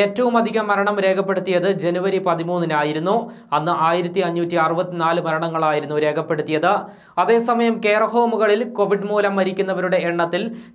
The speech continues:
കഴിഞ്ഞ ആഴ്ചത്തേക്കാൾ ഇരട്ടി വർധനവ് ഉണ്ടായി എന്ന റിപ്പോർട്ടും പുറത്തു വന്നിട്ടുണ്ട്. സാധാരണയായി കോവിഡ് ബാധിച്ചു കഴിഞ്ഞാൽ അത് ഗുരുതരാവസ്ഥയിലേക്ക് വളർന്ന് രോഗിക്ക്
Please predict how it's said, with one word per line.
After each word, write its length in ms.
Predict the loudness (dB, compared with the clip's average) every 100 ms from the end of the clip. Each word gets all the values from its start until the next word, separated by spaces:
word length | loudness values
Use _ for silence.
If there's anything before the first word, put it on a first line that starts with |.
| -2
കഴിഞ്ഞ 260 | -2 0
ആഴ്ചത്തേക്കാൾ 760 | 0 0 -2 -4 -2 0 0 0
ഇരട്ടി 360 | 0 0 0
വർധനവ് 500 | 0 0 0 -2 0 0
ഉണ്ടായി 320 | 0 2 2
എന്ന 240 | 2 0 0
റിപ്പോർട്ടും 420 | -2 0 -2 -2
പുറത്തു 340 | -2 0 0
വന്നിട്ടുണ്ട്. 540 | 0 0 -2 -2 0 0 -2 -8 -20 _ _ -4
സാധാരണയായി 760 | 0 2 2 2 2 2 2
കോവിഡ് 380 | 4 2 2 2 2
ബാധിച്ചു 320 | 0 0 0
കഴിഞ്ഞാൽ 440 | 0 0 2 0 2
അത് 120 | 0 0
ഗുരുതരാവസ്ഥയിലേക്ക് 1000 | 0 -2 0 0 0 -2 -2 0 0 0 0
വളർന്ന് 360 | 2 2 0 -2 -4 -12 -2
രോഗിക്ക് 380 | 0 0 -2 0